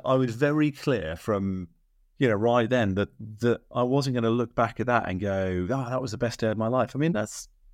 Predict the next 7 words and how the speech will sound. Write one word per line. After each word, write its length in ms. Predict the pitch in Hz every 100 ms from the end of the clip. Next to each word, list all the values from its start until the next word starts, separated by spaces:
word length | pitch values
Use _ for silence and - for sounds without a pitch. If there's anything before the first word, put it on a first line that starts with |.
| - - - - -
pretty 220 | 92 78
sad. 440 | - 82 110 196 _ _ _ _ _ _ -
I 60 | 190
mean, 80 |
I 40 | 233
was 80 | -
twenty-eight. 640 | - 170 196 277 -